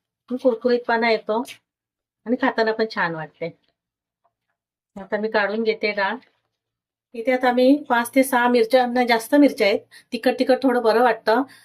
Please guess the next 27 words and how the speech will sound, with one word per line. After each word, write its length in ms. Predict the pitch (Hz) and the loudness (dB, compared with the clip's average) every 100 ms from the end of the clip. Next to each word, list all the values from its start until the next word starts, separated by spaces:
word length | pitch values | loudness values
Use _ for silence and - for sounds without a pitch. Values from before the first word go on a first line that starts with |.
| _ - | _ -6
सहा 180 | 254 262 | -2 2
सात 240 | 277 277 | 2 4
मिरच्या 380 | 262 247 262 262 | 6 4 4 4
एकदम 300 | 233 240 269 | 4 4 4
बारीक 420 | 240 226 226 254 | 4 2 2 2
अशा 140 | 240 254 | 2 0
चिरून 320 | 254 226 262 | 4 4 6
घेतल्या 300 | 269 247 226 | 4 4 0
आहेत, 100 | 226 | 0
धुवून 260 | 220 254 285 | 2 4 4
स्वच्छ 600 | 262 226 - _ _ 269 277 165 _ _ _ _ - | 2 0 -6 _ _ 2 2 0 _ _ _ _ -4
हे 80 | 233 | -2
सुकवून 440 | 226 240 240 277 | 0 2 4 6
घेतले 240 | 277 254 240 | 6 6 4
आहेत 120 | 262 | 2
आणि 180 | 233 240 | 2 0
कढीपत्ता 520 | 220 214 220 226 233 | 2 2 2 0 0
घेतलाय, 420 | 226 220 220 220 269 _ _ _ _ - | 2 0 0 -2 -2 _ _ _ _ -10
हे 60 | 214 | 0
मी 140 | 220 | 2
दोन्ही 280 | 220 214 226 | 2 2 2
घालून 340 | 220 208 226 | 2 0 0
घेते. 340 | 220 202 214 311 - - - - - _ _ _ _ _ _ _ _ _ _ _ _ _ _ _ | 0 -2 -2 -4 -6 -16 -14 -14 -16 _ _ _ _ _ _ _ _ _ _ _ _ _ _ _
गॅस 200 | 208 247 247 | -8 -8 -4
पूर्णपणे 480 | 262 254 277 277 269 | 2 4 4 4 4
कमीवरच 600 | 269 240 240 247 254 277 - | 4 2 4 4 4 2 0
ते 180 | 226 | 0